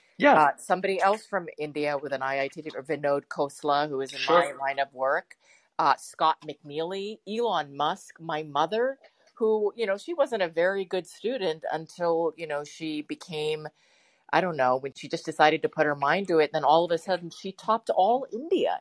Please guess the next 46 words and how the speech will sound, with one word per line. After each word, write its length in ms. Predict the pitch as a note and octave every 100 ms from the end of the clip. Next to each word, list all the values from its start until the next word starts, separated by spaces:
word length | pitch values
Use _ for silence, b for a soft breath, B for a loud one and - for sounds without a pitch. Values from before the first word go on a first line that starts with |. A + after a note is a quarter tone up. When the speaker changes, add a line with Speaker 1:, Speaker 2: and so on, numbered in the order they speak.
| C3+
Speaker 2:
in 100 | D3
her 180 | C#3
grades, 500 | - A#2+ A2+ F2 -
which 260 | - E3 -
was 180 | - A2
Speaker 1:
Wow. 80 | E3+
Speaker 2:
an 60 | F3
extraordinary 800 | - - - C#4+ B3 B3 A3 F#3+
feat 440 | - D4+ A#3+ - _ b b F#3
in 100 | F#3
those 300 | F#3 F#3 -
times, 340 | F#3 E3+ C3+
in 80 | C#3+
the 60 |
fifties 440 | D3+ F#3+ - F#3 F3
or 60 |
sixties. 720 | E3 - D#3 - A#2+ E2+ G2+ - -
And 400 | D#3 D#3 D#3+ - B B B B B B B
so 480 | - C4 A#3+ A#3+ -
you're, 280 | A3+ B3+ A#3+
you 100 | B3
know, 80 | A#3+
my 140 | A#3
mother 220 | B3 C#4 C4+
tells 260 | C#4+ D4
me 160 | B3+ A3
she 160 | -
just 400 | G#3+ C#4 C#4 -
decided 440 | C4 B3+ A3 A3 A3
she 100 | G3
was 100 | F3+
gonna 160 | E3+ -
put 200 | - C#4
her 140 | G#3
mind 340 | F#3 D3 C#3+ C#3+
to 120 | D#3
it. 100 | -
She 160 | - C4+
happens 460 | A3+ G3+ F#3 F3 -
to 60 | D#3
be 180 | D3
a, 180 | C#3 C3 - -
a 80 | C#3+
brilliant 680 | C#3 D3+ E3+ F3 E3+ B2+ -
person. 480 | D3+ D3 - F#2+ G#2
But 200 | F#3+ F3+